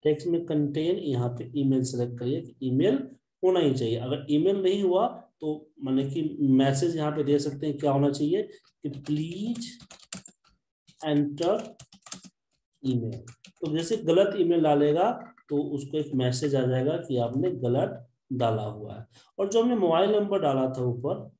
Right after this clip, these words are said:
अ, मोबाइल number, इसमें number की जगह पे मैं यहाँ पे text select कर दूंगा। Text में हमें यहाँ पे कंटेन है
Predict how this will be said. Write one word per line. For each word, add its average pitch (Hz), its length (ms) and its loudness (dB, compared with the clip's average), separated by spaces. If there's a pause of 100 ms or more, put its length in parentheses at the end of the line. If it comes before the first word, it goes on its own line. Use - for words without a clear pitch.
(140)
अ, 127 40 -12
मोबाइल 120 440 0
number, 117 520 -2 (360)
इसमें 220 340 0
number 175 400 0
की 202 160 -2
जगह 160 280 0
पे 165 180 -2
मैं 147 200 2
यहाँ 147 220 0
पे 151 120 -2
text 156 440 -2
select 139 400 0
कर 123 160 0
दूंगा। 123 680 -2 (680)
Text 208 420 -2
में 185 180 0
हमें 160 400 0
यहाँ 131 380 -2
पे 147 240 -4 (100)
कंटेन 131 920 -2
है 139 240 -6